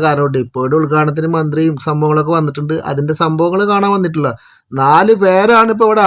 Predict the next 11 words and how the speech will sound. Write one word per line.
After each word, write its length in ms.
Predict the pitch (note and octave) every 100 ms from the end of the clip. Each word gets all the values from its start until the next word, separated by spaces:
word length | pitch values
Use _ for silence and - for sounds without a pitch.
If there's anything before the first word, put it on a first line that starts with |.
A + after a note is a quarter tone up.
| E3+
അലറി 280 | D#3+ E3+ E3+
പൊളിക്കുന്നത്. 360 | E3 C3+ B2 A#2 - _ -
അതിലൊരുത്തനാണ് 760 | A2 D3 G#3 G3+ G#3+ A3+ A#3 C4+ -
നമ്മൾ 200 | G3 G#3 A3+
മറക്കണ്ട 360 | A3+ G#3+ G#3+ G#3 G3
മറ്റേ 180 | F#3+ G3 G3
സംഭവം 280 | F#3+ F#3 F3+
ഒപ്പിച്ചത്. 380 | D#3 C3+ B2 G#2+ - _ _ _ _
എന്തായാലും 500 | C#3 E3+ A3 A3+ A#3 A#3 - _ -
ഇവരുടെ 400 | D#3+ F3 G#3+ G#3+
ബഹ-, 340 | A3 F3+ F#3